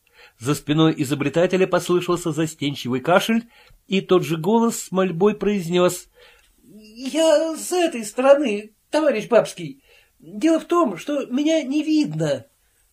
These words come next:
«Кого не видно?» раздражённо спросил Бабский. «Меня, Филюрина». «Э, п-,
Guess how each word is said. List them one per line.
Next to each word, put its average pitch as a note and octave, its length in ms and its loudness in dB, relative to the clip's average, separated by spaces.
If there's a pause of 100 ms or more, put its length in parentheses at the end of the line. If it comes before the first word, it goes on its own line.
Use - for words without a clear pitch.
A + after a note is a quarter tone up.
(760)
«Кого F#3+ 520 4
не G#2 380 0
видно?» A2 540 -6 (320)
раздражённо A#2 580 -4
спросил A#2 360 -6
Бабский. B2+ 500 -2 (340)
«Меня, C4 800 2 (300)
Филюрина». F3+ 920 2 (520)
«Э, - 40 -20 (680)
п-, F3 200 -12